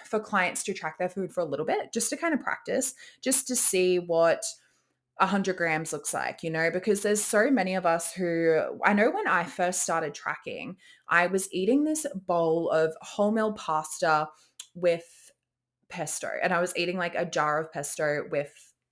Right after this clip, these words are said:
you know, a whole packet of wholemeal pasta. I wasn't eating all of that, but that's what I was cooking, putting it together,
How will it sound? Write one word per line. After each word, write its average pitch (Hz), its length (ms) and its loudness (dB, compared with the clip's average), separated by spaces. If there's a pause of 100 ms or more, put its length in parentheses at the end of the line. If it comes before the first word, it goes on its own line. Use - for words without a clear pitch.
(160)
you 165 100 -6
know, 147 280 -6
a 160 60 -6
whole 156 220 -2
packet - 280 -10
of 156 80 -6
wholemeal 156 320 -6
pasta. - 300 -4
I 165 40 4
wasn't - 240 -2
eating 147 420 -6
all 156 160 -2
of 151 60 -6
that, 139 140 2
but 175 120 2
that's 175 180 2
what 190 80 6
I 170 40 6
was 170 120 2
cooking, 156 480 -4 (380)
putting 254 180 12
it 220 100 2
together, 180 480 8